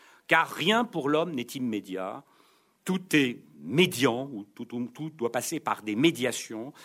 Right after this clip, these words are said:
et le travail, euh, euh, est action, car la fin visée ne peut être atteinte immédiatement, et, et toute action, d'une certaine manière, pour Simone Weil est travail,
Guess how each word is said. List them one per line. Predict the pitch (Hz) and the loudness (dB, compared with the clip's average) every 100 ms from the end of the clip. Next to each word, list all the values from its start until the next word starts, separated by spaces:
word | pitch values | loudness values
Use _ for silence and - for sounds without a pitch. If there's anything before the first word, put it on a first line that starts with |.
| - - - _ | -20 -20 -20 _
et | 170 160 143 | -2 0 0
le | 131 151 | 2 2
travail, | 151 - 151 196 254 240 135 | 4 2 4 6 4 4 -2
euh, | 117 117 - _ _ - | -2 -4 -8 _ _ -2
euh, | 123 123 - | 0 2 4
est | 147 | 4
action, | 147 - - - 254 269 - | 4 2 -2 0 0 0 4
car | 220 254 147 | 4 4 2
la | 147 | 2
fin | 139 - 262 247 | 2 4 4 4
visée | 165 160 151 247 285 | 0 -4 -4 -2 0
ne | 170 | 0
peut | 151 156 | -2 -4
être | 160 170 - | -4 -6 -4
atteinte | 135 - 160 175 | -4 -2 -6 -2
immédiatement, | 147 139 143 120 135 131 117 123 165 170 | 0 4 4 4 0 -2 -6 -6 -6 -8
et, | 117 113 - | -12 -16 -4
et | 135 | -4
toute | 135 254 - | 6 6 6
action, | 170 - - 208 | 2 -2 -2 0
d'une | 156 139 | 0 -2
certaine | 135 - 123 | -2 -2 -2
manière, | 120 180 220 | -2 -2 -2
pour | 185 147 | -4 -8
Simone | - 143 135 | -6 -4 -4
Weil | 131 156 | -6 -8
est | 110 | -8
travail, | - 101 101 131 185 | -8 -6 -4 -6 -8